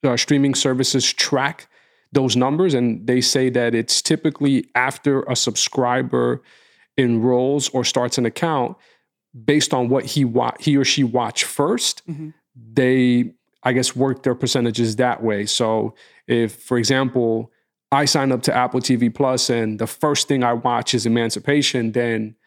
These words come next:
Speaker 1: Will Smith would technically benefit off of that financially because he did bring that traffic. And it makes sense. I mean, I know he has, what do you, how many followers he got on Instagram? He's gotta
Speaker 2: Uh,
Speaker 1: have
Speaker 2: um, you
Speaker 1: a
Speaker 2: know,
Speaker 1: good
Speaker 2: I'm not
Speaker 1: amount,
Speaker 2: saying it
Speaker 1: right?
Speaker 2: no more. I said, I said the
Speaker 1: <laughs>
Speaker 2: wrong thing for J Lo. I was,
Speaker 1: Yeah.
Speaker 2: I felt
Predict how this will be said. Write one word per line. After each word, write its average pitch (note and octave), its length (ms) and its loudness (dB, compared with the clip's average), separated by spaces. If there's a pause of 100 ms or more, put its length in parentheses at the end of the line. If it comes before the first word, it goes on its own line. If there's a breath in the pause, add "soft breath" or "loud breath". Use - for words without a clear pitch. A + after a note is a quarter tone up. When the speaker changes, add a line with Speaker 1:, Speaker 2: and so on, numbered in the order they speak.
(260)
Speaker 1:
Will B2+ 140 4
Smith B2+ 360 0
would A2+ 160 0
technically B2+ 520 -2
benefit B2 420 -2
off A2+ 180 -2
of A2 120 -2
that A#2 200 -2
financially A#2+ 520 0
because A2 300 -2
he A#2+ 120 0
did G#2+ 320 -2
bring A2 220 0
that G2 160 -2
traffic. A#2 500 -2
And A2+ 160 -2 (280 loud breath)
it B2+ 100 2
makes D#3+ 180 2
sense. F3 220 0
I B2 60 2
mean, B2+ 180 2
I A2 80 0
know C#3+ 200 2
he C#3+ 180 0
has, A2 540 -2 (340 soft breath)
what A3+ 80 2
do C#4 40 6
you, - 180 0
how F3 60 0
many A3 140 2
followers A2+ 260 0
he A2+ 60 2
got A2 160 0
on G#2+ 80 0
Instagram? A2 400 0
He's A#2+ 100 0
gotta B3+ 260 -2
Speaker 2:
Uh, - 80 0
Speaker 1:
have G#2+ 300 0
Speaker 2:
um, E3 240 0
you C#3+ 80 0
Speaker 1:
a F3 40 2
Speaker 2:
know, E3+ 120 2
Speaker 1:
good E3+ 80 4
Speaker 2:
I'm F#3 100 2
not D#3+ 100 2
Speaker 1:
amount, C3 140 0
Speaker 2:
saying C#3+ 140 -2
it - 20 2
Speaker 1:
right? D#3+ 220 2
Speaker 2:
no C3+ 140 -2
more. C3+ 280 -4
I F3 80 -2
said, D3+ 300 -6 (440)
I A3 100 2
said G3+ 220 0
the D#3+ 120 4
Speaker 1:
<laughs> D3+ 100 2
Speaker 2:
wrong G#3 320 4
thing A3 240 2
for G#3 140 0
J G3 300 2
Lo. D#3 260 4
I F#3+ 260 2
was, D#3+ 320 -2
Speaker 1:
Yeah. D3 240 4
Speaker 2:
I G#3+ 140 0
felt E3+ 500 0